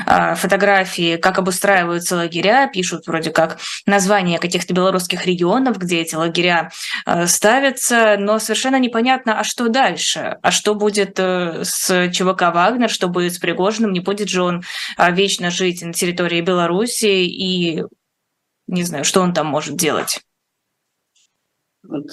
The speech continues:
Speaker 2: э, знаете, Лиза, я бы хотел бы напомнить тем, кто нас, э, с-, смотрит, и вам, конечно,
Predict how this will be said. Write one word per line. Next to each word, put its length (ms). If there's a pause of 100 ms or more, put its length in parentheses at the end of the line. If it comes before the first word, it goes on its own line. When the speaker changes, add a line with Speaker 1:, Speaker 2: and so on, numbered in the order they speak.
(100)
Speaker 2:
э, 240 (360)
знаете, 440
Лиза, 280
я 160
бы 140
хотел 300
бы 100
напомнить 720 (1300)
тем, 200
кто 160
нас, 460 (220)
э, 400 (460)
с-, 280
смотрит, 560
и 300 (1500)
вам, 560
конечно, 640